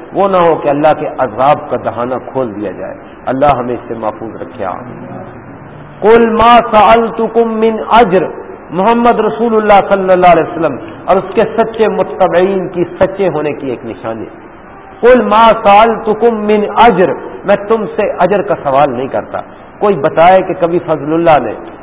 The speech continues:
ایف ایم مولوی نے ایف ایم ریڈیو پر تبلیغ کرنے کی اجرت لی ہو،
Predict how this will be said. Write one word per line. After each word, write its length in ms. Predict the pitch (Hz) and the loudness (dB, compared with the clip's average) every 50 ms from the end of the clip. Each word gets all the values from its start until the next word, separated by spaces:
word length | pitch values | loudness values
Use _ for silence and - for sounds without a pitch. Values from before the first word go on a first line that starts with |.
| - - - | -20 -4 0
ایف 160 | 180 180 190 | 2 2 2
ایم 260 | 190 - 202 202 190 | 2 0 -2 -2 -2
مولوی 360 | 175 170 170 170 175 170 156 165 151 | 0 2 2 2 2 2 0 0 -2
نے 100 | 139 123 107 - - - - - - - - | -2 -4 -4 -6 -8 -10 -14 -16 -16 -2 2
ایف 320 | 202 214 214 214 214 214 | 2 2 2 2 0 -2
ایم 80 | 208 196 180 175 | 0 0 0 0
ریڈیو 240 | 196 202 196 208 202 | 0 0 2 0 0
پر 220 | 196 196 185 - - | 0 0 -2 -2 -2
تبلیغ 400 | 175 156 165 175 185 175 180 175 | -4 -2 2 2 2 2 2 0
کرنے 240 | 170 165 170 175 | -2 0 0 -2
کی 120 | 165 - 151 | -4 -4 -4
اجرت 360 | 147 135 135 160 165 156 - | -6 -4 -2 -4 -4 -4 -4
لی 220 | 139 139 135 127 | -6 -6 -6 -6
ہو، 100 | 117 113 | -8 -10